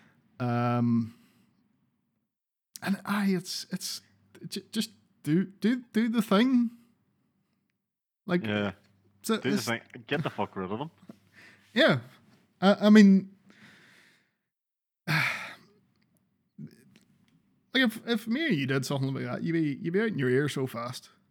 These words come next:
Speaker 2: Oh, aye. Oh, aye.
Speaker 1: Um, and I, I don't get why, why they, uh, I don't get why they're, what they're getting out of protecting those people. And the, like, maybe it's like,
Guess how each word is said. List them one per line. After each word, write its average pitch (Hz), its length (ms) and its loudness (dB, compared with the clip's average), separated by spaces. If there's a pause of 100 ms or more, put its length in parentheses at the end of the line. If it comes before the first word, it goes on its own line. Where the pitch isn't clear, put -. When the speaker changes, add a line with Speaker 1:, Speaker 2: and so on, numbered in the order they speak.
(160)
Speaker 2:
Oh, 143 480 2
aye. 101 180 2 (300)
Oh, 135 240 0
aye. 95 160 0 (260)
Speaker 1:
Um, 139 440 -2
and 156 120 0
I, 175 120 -4
I 170 80 0
don't 208 260 -2
get 175 200 0
why, 143 380 0 (380)
why 131 180 -4
they, 117 460 -6 (580)
uh, 147 160 -6
I 156 120 -6
don't 151 380 -4
get 165 180 -2
why 170 100 0
they're, 151 200 -2
what 160 260 -4
they're 170 100 2
getting 151 240 -2
out 147 140 -4
of 123 120 -8
protecting 135 440 -6
those 175 160 0
people. 175 340 -2
And 151 120 -2
the, 143 100 -4 (400)
like, 175 140 2 (840)
maybe 185 180 2
it's 143 160 0
like, 139 240 -4